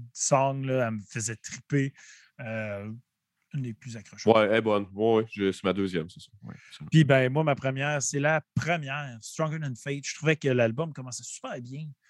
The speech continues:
Speaker 1: Euh, tu sais, j'étais, j'étais, j'étais embarqué.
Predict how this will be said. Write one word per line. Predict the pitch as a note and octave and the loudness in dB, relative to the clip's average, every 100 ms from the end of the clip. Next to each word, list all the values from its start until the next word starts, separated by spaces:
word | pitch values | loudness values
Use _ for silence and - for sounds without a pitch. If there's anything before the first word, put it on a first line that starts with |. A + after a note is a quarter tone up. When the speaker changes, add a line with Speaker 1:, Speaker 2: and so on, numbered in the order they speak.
| - - - | -20 -18 0
Speaker 1:
Euh, | B2 A#2+ A#2 A#2 A#2 A#2 A2+ A2+ A2+ A2+ | 6 6 8 6 6 4 4 4 2 0
tu | - E3+ | -2 -2
sais, | - - _ _ - | -4 -16 _ _ -16
j'étais, | - C#3 - | -10 -8 -8
j'étais, | - - - - | -10 -12 -18 -16
j'étais | - G#3 | -2 -2
embarqué. | C#4+ F3+ A#2+ - F3+ | 2 0 0 -4 -4